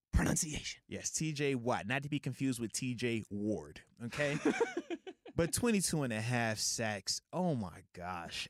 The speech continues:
Speaker 2: As a
Speaker 1: That's a
Speaker 2: pa-,
Speaker 1: huge number.
Speaker 2: listen, as a pass rusher,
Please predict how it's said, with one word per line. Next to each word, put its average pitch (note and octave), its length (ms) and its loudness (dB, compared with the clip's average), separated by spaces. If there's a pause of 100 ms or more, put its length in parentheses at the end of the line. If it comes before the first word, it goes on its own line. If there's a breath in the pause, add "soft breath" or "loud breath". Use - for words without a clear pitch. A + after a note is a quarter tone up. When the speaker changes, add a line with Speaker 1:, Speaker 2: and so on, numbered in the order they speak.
Speaker 2:
As D#3+ 280 2
a D3 140 2
Speaker 1:
That's - 240 2
a - 20 2
Speaker 2:
pa-, C#3 140 -2
Speaker 1:
huge - 420 -4
number. D3+ 160 2
Speaker 2:
listen, A2+ 320 0 (260)
as F3+ 480 2
a D#3 200 2 (100)
pass C#3+ 880 0 (420)
rusher, G#2+ 580 -2